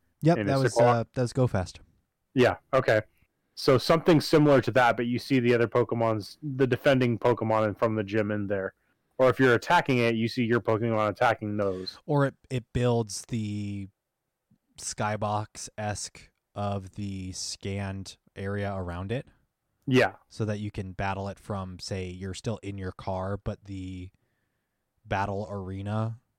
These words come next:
Speaker 1: all of the
Speaker 2: Is
Speaker 1: textures
Speaker 2: of
Speaker 1: and
Speaker 2: the
Speaker 1: stuff
Speaker 2: scanned
Speaker 1: are the,
Speaker 2: area.
Speaker 1: the scanned area. That would, that would make sense. That would be cool.
Speaker 2: I think that'd be one way to invigorate people to not, probably not as many as I would hope for the gym rework.
Speaker 1: Mm-hmm.
Speaker 2: But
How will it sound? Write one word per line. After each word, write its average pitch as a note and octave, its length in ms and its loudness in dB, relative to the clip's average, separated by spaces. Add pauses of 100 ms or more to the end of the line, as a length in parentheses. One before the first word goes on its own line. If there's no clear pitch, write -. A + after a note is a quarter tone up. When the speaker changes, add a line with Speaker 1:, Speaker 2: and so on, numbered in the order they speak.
(520)
Speaker 1:
all G2+ 140 -2
of G2 80 -2
the G2 60 0
Speaker 2:
Is - 40 -20
Speaker 1:
textures B2 340 4
Speaker 2:
of B2 160 4
Speaker 1:
and G2+ 40 -6
Speaker 2:
the F2 120 -6
Speaker 1:
stuff G#2 220 -2
Speaker 2:
scanned A#2+ 300 4
Speaker 1:
are G#2 80 0
the, B2 60 2
Speaker 2:
area. A2 480 2
Speaker 1:
the G#2 60 -8
scanned G2 340 -10
area. A2 360 -4 (140)
That D3 160 -2
would, A#2 160 -2 (220)
that A2+ 180 -4
would F#2 140 -4
make F2 160 -10
sense. F#2 340 -12 (380)
That A2+ 100 -4
would A#2+ 140 -4
be F2+ 60 -10
cool. G2 280 -6 (800)
Speaker 2:
I B2+ 80 4
think C#3 180 6
that'd C3+ 120 6
be C3 100 6
one B2 220 4
way A#2+ 100 6
to A#2 100 4
invigorate A2+ 460 2
people A2+ 360 2
to G#2+ 280 -2 (880)
not, E3+ 440 2 (140)
probably C3+ 300 4
not A#2+ 200 6
as A2 100 2
many A#2 240 2
as G#2+ 140 -2
I G#2+ 80 4
would G#2 100 2
hope A2 260 0
for A#2 320 0
the A2+ 140 0
gym A#2 300 0
rework. A#2+ 420 2 (260)
Speaker 1:
Mm-hmm. G#2 220 -8 (240)
Speaker 2:
But A#2 400 4